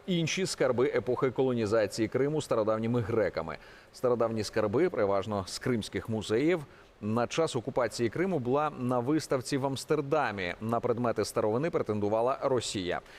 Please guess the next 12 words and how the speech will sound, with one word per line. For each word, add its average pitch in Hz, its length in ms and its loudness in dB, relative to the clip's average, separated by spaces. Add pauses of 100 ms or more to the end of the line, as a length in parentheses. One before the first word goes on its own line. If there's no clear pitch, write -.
(220)
Юридична 160 840 2
боротьба 151 540 2
в 123 60 -4
судах 139 500 0
королівства 131 640 2
Нідерланди 131 720 2
тривала 139 480 2
майже 135 420 0
десять 131 480 2
років, 127 460 2
і 120 120 2
Феміда 151 540 0